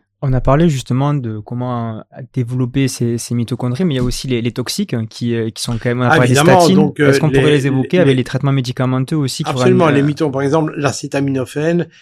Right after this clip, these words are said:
Speaker 2: est un poison du moulin du deuxième moulin, euh, cytochrome C, vous voyez, hein, donc voilà, donc quand vous prenez trop d'acémi-, acétaminophène,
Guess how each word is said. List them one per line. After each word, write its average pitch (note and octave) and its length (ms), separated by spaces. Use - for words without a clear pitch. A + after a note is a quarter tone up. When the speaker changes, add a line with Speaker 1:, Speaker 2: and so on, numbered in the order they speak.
Speaker 2:
est C#3 200
un C#3 140
poison D3+ 560
du C#3 220
moulin C3+ 600
du C3 200
deuxième C#3+ 340
moulin, C#3 380
euh, C3 160
cytochrome C3+ 540
C, A2 220
vous F#2+ 40
voyez, C3+ 420
hein, C3 200
donc B2+ 340
voilà, A#2+ 300
donc B2+ 180
quand B2 120
vous B2 40
prenez B2+ 240
trop C#3 220
d'acémi-, A#2+ 440
acétaminophène, A#2 840